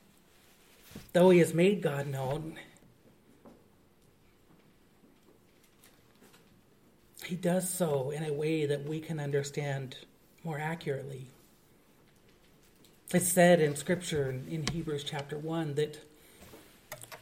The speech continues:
God has been known and made himself revealed in various ways. He's spoken to us at various times in various ways.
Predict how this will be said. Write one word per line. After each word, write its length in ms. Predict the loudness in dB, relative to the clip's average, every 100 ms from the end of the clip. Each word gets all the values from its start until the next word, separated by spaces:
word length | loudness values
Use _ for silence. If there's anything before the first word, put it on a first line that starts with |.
| -20 -20 -2 8
God 220 | 10 12
has 140 | 10
been 240 | 6 4 2
known 380 | 0 0 0
and 140 | -2 0
made 180 | 0 0
himself 460 | -2 -2 -2 0
revealed 560 | 2 0 0 2 0 -2 -12 -10
in 160 | -8 -2
various 420 | 0 0 -2 -4
ways. 680 | -4 -2 -4 -8 -14 -16 -16 -20 -20 -20 _ _ -6
He's 160 | -2 -2
spoken 440 | 2 2 2 -4
to 160 | -4 -6
us 240 | -6 -8
at 80 | -8
various 380 | -4 0 0 0
times 340 | -6 -6 -6
in 100 | -6
various 380 | -6 -6 -8 -8
ways. 520 | -10 -10 -12 -16 -20